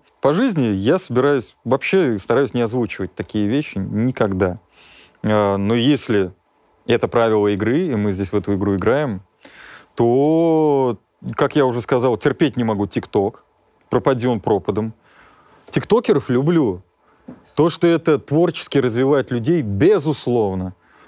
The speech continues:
То, что люди там классно развлекают других людей — круто. Самореализовываются, круто.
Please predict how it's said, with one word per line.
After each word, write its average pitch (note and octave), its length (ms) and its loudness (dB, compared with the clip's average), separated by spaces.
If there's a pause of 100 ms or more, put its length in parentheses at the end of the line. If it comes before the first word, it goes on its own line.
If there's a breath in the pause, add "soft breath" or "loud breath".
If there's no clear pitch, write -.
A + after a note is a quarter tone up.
(120)
То, C#3 100 2
что - 160 -4
люди C#3 340 2
там G#2 260 -2
классно B2+ 400 -2
развлекают G#2+ 560 0
других G#2 420 -4
людей — G#2 400 -2 (320)
круто. C3 600 0 (140)
Самореализовываются, C3 1080 0
круто. B2 520 -2